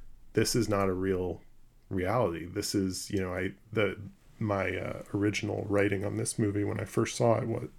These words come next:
I ended it with, um, "Welcome to Paradise, Francois. Pay no attention to the woman behind the curtain." And I do feel like this is a movie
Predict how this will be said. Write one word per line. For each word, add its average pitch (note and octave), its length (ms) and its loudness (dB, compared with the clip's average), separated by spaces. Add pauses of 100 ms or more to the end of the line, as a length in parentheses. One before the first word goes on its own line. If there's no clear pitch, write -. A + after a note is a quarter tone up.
I A2 120 6
ended G2 320 0
it G2+ 120 -4
with, A2 280 -6 (560)
um, G2+ 300 4
"Welcome G#2+ 240 4
to G2+ 80 2
Paradise, G#2 540 6
Francois. F#2+ 540 0
Pay G2+ 200 0
no G2 160 2
attention G2 500 -2
to - 80 -6
the F#2+ 100 0
woman F#2 320 -2
behind F#2 340 -4
the F#2+ 60 -8
curtain." - 500 -4 (540)
And G#2 140 0
I G2+ 80 4
do G#2+ 180 6
feel G#2+ 240 4
like G2 440 0 (480)
this G#2 320 2
is F#2+ 180 2
a F#2 160 2
movie F#2 720 0